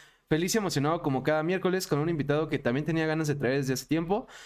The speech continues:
Eh, un invitado con el que, pues, ya andábamos platicando desde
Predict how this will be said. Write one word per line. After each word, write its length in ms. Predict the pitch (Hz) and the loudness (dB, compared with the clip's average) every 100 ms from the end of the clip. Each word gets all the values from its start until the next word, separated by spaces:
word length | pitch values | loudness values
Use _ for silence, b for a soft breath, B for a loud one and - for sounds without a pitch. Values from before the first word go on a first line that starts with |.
| B B | B B
Eh, 180 | 127 135 | 0 0
un 160 | 151 | 0
invitado 340 | 165 143 147 147 | 0 0 0 0
con 140 | 131 | 0
el 80 | 117 | 0
que, 160 | 123 120 | -2 -2
pues, 180 | - | -2
ya 100 | 135 | -2
andábamos 340 | 180 202 180 147 | 0 0 0 -2
platicando 520 | 135 143 160 170 160 | -2 0 0 2 2
desde 440 | 127 117 127 123 | 0 0 0 -2